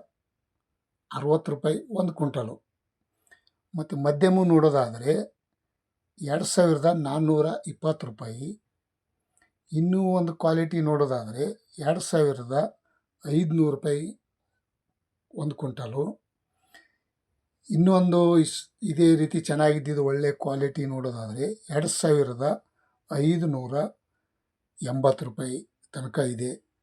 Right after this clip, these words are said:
ಇಂದಿನ ಶುಂಠಿ ಮಾರ್ಕೆಟ್ ಬೆಲೆ, ಯಶವಂತಪುರ ಮಾರ್ಕೆಟ್,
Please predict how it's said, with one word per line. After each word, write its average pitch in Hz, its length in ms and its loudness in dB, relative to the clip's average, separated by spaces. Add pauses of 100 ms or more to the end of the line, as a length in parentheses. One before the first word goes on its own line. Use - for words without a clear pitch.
(200)
ಇಂದಿನ 156 440 0
ಶುಂಠಿ 151 460 -6
ಮಾರ್ಕೆಟ್ 135 420 -6
ಬೆಲೆ, 127 300 -6 (920)
ಯಶವಂತಪುರ 139 640 -6
ಮಾರ್ಕೆಟ್, 120 500 -10